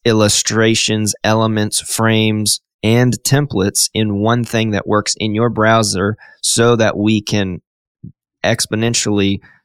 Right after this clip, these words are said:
just take that learning curve all the way down." So basically making complex design very approachable and, and, and a lot easier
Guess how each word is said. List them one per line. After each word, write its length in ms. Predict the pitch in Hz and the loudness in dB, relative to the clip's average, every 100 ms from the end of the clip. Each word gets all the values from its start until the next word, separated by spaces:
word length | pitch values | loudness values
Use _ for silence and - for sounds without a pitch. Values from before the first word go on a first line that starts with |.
| - | -6
just 220 | 92 - | -4 -2
take 240 | - 113 - | -2 0 0
that 200 | 104 98 | -2 0
learning 320 | 101 101 95 | 0 -2 -4
curve 320 | - 95 92 - | -2 0 -2 -2
all 180 | 101 95 | 0 0
the 80 | 92 | 0
way 140 | 87 | -2
down." 260 | 87 82 71 | -2 -4 -4
So 120 | 95 | -2
basically 340 | 104 - 104 | 0 0 -2
making 320 | 98 98 92 90 | -2 -2 -4 -6
complex 680 | - 110 107 104 92 - | -4 -2 -2 -2 -4 -4
design 640 | - 95 95 92 92 87 90 _ _ _ _ - | -4 -4 -2 -2 -4 -6 -8 _ _ _ _ -12
very 420 | 98 113 139 151 | 0 4 4 2
approachable 680 | 110 - 113 - 82 58 50 | 0 0 0 0 -6 -10 -8
and, 280 | - 104 95 - | -4 -4 -4 -2
and, 200 | 101 - | -2 -2
and 120 | 98 | 0
a 40 | |
lot 220 | 98 110 | 2 2
easier 560 | 101 107 101 98 92 | 2 2 2 0 0